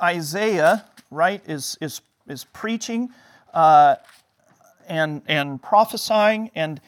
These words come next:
in that day, there will be a level highway. There will be a highway from Egypt to Assyria, and Assyria will come into Egypt, and Egypt into Assyria,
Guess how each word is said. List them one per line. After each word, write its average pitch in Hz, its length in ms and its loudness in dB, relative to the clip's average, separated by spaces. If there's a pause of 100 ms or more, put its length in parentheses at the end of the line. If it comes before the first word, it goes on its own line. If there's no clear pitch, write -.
(280)
in 262 280 -2
that 247 340 4
day, 247 420 -2
there 233 340 0
will 240 280 0
be 226 420 -8
a 196 180 -4
level 226 600 2
highway. 185 560 0 (380)
There 214 200 4
will 226 140 4
be 220 160 -2
a 220 100 6
highway 202 640 2
from 185 460 -4
Egypt 180 540 -6
to 175 180 -8
Assyria, 196 720 -6 (320)
and 185 160 -2
Assyria 233 600 -2
will 180 160 -4
come 214 220 -2
into 208 260 -8
Egypt, 175 560 -10
and 160 200 -14
Egypt 226 420 -4
into 202 240 -6
Assyria, 190 600 -4